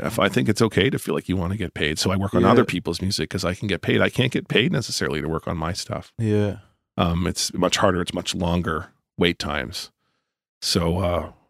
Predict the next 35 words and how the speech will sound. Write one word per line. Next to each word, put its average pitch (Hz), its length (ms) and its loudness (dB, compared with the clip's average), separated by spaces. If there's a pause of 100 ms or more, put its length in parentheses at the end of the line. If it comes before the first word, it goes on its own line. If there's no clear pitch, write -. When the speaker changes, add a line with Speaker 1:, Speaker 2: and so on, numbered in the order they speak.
(180)
Speaker 1:
I - 60 -6
still - 260 2
do 90 160 2
feel, 85 280 0
like, 82 120 -2 (160)
beholden 82 480 -2
to, 80 120 -4
like, 78 180 -4
making 85 300 -4
money. 87 340 -2
Like, 80 180 -8
I 76 60 -4
don't, 76 320 -6 (220)
I 85 80 0
haven't 87 260 0
lost 80 320 -2
that. 82 420 0
And, 80 280 -4
uh, 78 260 -2 (640)
it's, - 240 -10
it's - 120 -4
a - 40 0
bit, 87 100 2
anx-, 85 260 -2 (220)
it - 60 -8
gives 82 180 -4
a 85 40 -2
little 78 160 0
anxiety, 80 520 -4
I 76 40 -10
think, - 320 -14
but - 240 -12
it's - 180 -12
part 82 260 -2
of - 160 -6